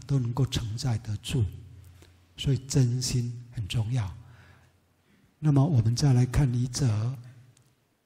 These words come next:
这个三皈的这个利益啊。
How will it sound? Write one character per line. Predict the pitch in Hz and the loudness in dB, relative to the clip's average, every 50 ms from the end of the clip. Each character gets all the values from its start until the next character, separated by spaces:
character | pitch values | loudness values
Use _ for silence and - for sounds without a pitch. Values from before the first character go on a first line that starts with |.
| _ _ _ _ _ _ _ _ _ _ _ _ _ _ _ _ _ _ _ _ _ _ _ _ _ _ | _ _ _ _ _ _ _ _ _ _ _ _ _ _ _ _ _ _ _ _ _ _ _ _ _ _
这 | - - 143 - | -10 -8 -6 -4
个 | - 135 123 113 107 98 90 82 | -2 0 0 0 0 -4 -6 -12
三 | - - - 131 127 131 | -10 -8 -6 -4 -4 -4
皈 | 127 131 127 127 | -2 -2 -2 -2
的 | - 117 107 | -2 -4 -4
这 | - - | -6 -6
个 | - 123 117 | -6 -6 -6
利 | - - 139 | -4 -4 -6
益 | 117 107 151 165 135 101 - - | -6 -6 -8 -8 -10 -10 -10 -10
啊。 | - 127 101 82 - | -10 -10 -10 -10 -12